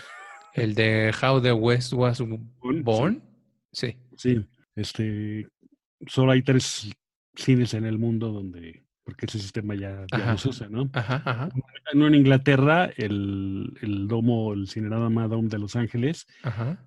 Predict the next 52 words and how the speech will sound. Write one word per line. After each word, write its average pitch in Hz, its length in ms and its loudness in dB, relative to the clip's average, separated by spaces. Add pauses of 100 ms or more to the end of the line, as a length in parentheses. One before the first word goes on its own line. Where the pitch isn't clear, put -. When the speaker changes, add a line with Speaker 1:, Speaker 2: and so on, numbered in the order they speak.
(120)
Speaker 2:
y 127 120 4
el 123 120 8
Seattle 123 380 6
Cinerama, 139 720 4 (380)
que 131 100 4
ese 131 100 4
Speaker 1:
Ujú. 131 80 4
Speaker 2:
Seattle 143 260 6
ya 131 120 8
estaba 127 600 4
en, 107 280 -4 (160)
pues 113 160 2
lo 135 120 8
han 143 120 10
de 139 60 8
haber 135 140 8
hecho, 131 300 4
perdón, 123 300 4
que 127 140 0
ese 127 120 2
cine 120 380 4
lo 107 160 0
han 110 60 0
de 113 60 2
haber 110 120 0
hecho, 104 340 -6
no 107 100 -6
sé, 117 160 -4
en 104 120 -4
los 101 120 -8
cincuentas 110 580 -2
o 98 40 -10
en 95 60 -10
los 98 100 -10
sesentas, 101 480 -6
¿no? 131 160 -8
Speaker 1:
Ajá. 127 340 -10 (300)
Speaker 2:
Estaba 120 340 2
así 113 220 0
todo 113 340 2
al 104 140 -2
borde 120 220 2
de 117 60 2
la 117 120 2
ruina 120 340 4
y 113 60 2
entonces, 107 640 -4 (640)
pues 135 160 6
empezaron 143 380 8
a 156 40 8
organizar 127 420 6
los 113 440 2